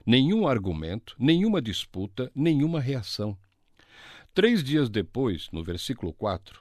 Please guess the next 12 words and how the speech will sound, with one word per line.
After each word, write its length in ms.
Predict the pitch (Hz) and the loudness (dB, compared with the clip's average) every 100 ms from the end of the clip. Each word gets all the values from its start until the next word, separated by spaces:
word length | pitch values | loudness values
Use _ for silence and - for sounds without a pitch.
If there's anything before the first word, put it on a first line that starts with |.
| - | -4
"Ao 160 | 104 | -2
terceiro 540 | 117 139 117 156 139 113 | 0 -2 -2 -2 -2 -2
dia, 340 | 98 139 131 - - | -2 -2 -2 -6 0
erguendo 460 | 104 95 107 127 | 2 4 2 2
Abraão 400 | 110 101 95 107 | 0 0 0 0
os 140 | 101 85 | -2 -2
olhos, 480 | 98 104 104 - - _ _ - | -2 -2 -6 -8 -14 _ _ -8
viu 360 | 87 131 175 - | 0 2 2 0
o 80 | 127 | 0
lugar 440 | 113 92 104 110 | 0 0 -2 -2
de 140 | 101 | -2
longe, 480 | 82 98 120 110 117 | -2 0 0 -2 -6